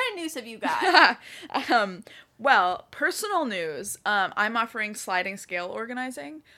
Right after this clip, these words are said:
Speaker 2: So
Speaker 1: Great.
Speaker 2: in my past, I have done kind of hourly rate organizing, and, you know, I, I've organized for everyone from hoarders to, you know, the one percent. And what I found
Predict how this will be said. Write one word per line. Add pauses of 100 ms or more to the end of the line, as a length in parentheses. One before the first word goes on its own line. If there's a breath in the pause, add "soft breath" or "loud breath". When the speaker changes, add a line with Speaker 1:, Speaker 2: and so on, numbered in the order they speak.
(140 soft breath)
Speaker 2:
So
Speaker 1:
Great.
Speaker 2:
in
my
past,
I
have
done
kind
of (300)
hourly
rate
organizing,
and, (280 soft breath)
you
know,
I,
I've
organized
for
everyone
from
hoarders
to,
you
know, (1040)
the
one
percent. (360 loud breath)
And
what
I
found